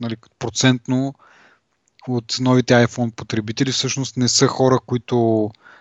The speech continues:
апгрейдват, а са, нали, хо-, или хора, които идват от Android, или хора, които за пръв път си купуват, а, смартфон. Но направи впечатление, че това го отбеляза, че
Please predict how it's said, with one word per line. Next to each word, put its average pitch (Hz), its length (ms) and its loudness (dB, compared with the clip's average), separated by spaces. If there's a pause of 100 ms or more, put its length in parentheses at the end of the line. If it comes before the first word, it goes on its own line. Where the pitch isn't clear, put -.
(120)
апгрейдват, 120 960 4 (840)
а 120 120 2
са, 131 360 4 (520)
нали, 127 320 2 (260)
хо-, 151 280 4
или 160 180 2
хора, 151 300 6
които 139 300 -2
идват 127 200 2
от 117 120 -6
Android, 120 480 -2
или 156 160 0
хора, 147 260 4
които 143 220 -6
за 131 100 0
пръв 131 200 -4
път 127 140 -4
си - 120 -8
купуват, - 600 -2
а, 107 760 0 (1200)
смартфон. 110 680 2 (840)
Но 131 920 6 (220)
направи 123 260 6
впечатление, 139 320 4
че - 140 0
това 135 180 4
го 127 180 2
отбеляза, 117 580 4
че 127 840 2